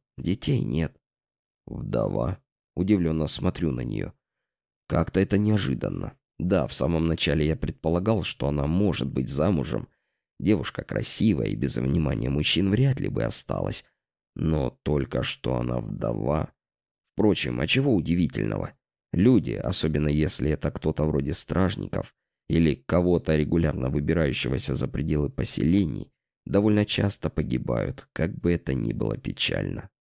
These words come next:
«Да», — ответила она, хмуро посмотрев вдаль. «Мой муж погиб пять лет назад. Мы только год вместе прожили. Он был стражником и иногда сопровождал караваны в другие города за плату.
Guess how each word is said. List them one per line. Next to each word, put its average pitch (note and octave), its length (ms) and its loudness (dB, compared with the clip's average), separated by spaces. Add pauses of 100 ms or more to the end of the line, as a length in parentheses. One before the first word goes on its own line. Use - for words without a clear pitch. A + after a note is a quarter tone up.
(800)
«Да», — B2+ 480 2 (200)
ответила C2 580 0
она, D#2 240 2
хмуро D#2 360 -2
посмотрев G#1+ 600 -4
вдаль. G1+ 400 -6 (600)
«Мой C3 280 2
муж B2 340 0
погиб F#2+ 340 0
пять F#2+ 220 0
лет - 260 0
назад. G#2 520 0 (480)
Мы G#2 100 4
только A#2+ 320 2
год B2+ 280 2
вместе D#2+ 380 0
прожили. - 640 0 (260)
Он C3+ 140 0
был C3 120 2
стражником C#3 760 0
и F#2 60 4
иногда G#2+ 300 0
сопровождал G#2 640 -2
караваны - 500 0
в - 60 -6
другие C#2+ 380 0
города D2+ 400 0
за - 160 -4
плату. - 520 -4